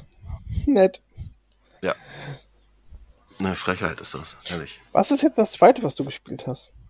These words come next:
Speaker 2: Ich überleg grad, ich, nee, ich hatte, ich hatte, wie gesagt, Fire Orange gelesen und dachte, es wäre dieses O-, Ogre Battle.
Speaker 1: Ach so, okay.
Speaker 2: Aber ich hab kein zweites gespielt, nee.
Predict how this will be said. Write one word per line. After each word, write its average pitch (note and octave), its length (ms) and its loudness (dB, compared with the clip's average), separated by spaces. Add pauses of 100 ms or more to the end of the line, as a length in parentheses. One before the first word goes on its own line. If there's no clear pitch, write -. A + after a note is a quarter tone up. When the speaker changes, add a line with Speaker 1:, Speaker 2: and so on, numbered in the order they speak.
(200)
Speaker 2:
Ich - 160 -12
überleg A#2 340 -6
grad, G2 120 -2
ich, G2 100 -8
nee, B2+ 140 2
ich B2 100 2
hatte, C#3 220 2
ich C3+ 120 -4
hatte, B2 240 0
wie A2+ 80 -6
gesagt, A2+ 400 -2
Fire A2 360 2
Orange A2+ 440 0
gelesen F2+ 360 -2
und F#2 100 -6
dachte, G2+ 180 -4
es - 120 -8
wäre F#2 220 -2
dieses F2 280 -12
O-, F#2+ 280 -6
Ogre G2 300 -4
Battle. F#2 240 -2 (160)
Speaker 1:
Ach C#3+ 60 6
so, D3+ 240 6
okay. B2 460 6 (180)
Speaker 2:
Aber G2+ 160 4
ich F#2+ 140 -2
hab - 120 -16
kein F#2+ 140 -4
zweites D#2+ 320 -6
gespielt, - 400 -12
nee. E2+ 160 -8